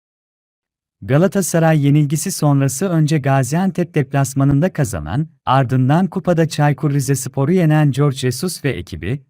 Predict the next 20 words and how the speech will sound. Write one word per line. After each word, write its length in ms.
bu 140
akşam 480
da 80
galip 400
gelerek 380
seri 240
yakalamayı 600
amaçlıyor. 680
Bu 160
sezon 380
İstanbul 520
içi 220
deplasmanlarda 920
maç 300
kaybetmeyen 680
Fenerbahçe, 1000
en 180
yakın 300
yolculuğunu 520
yapacak. 600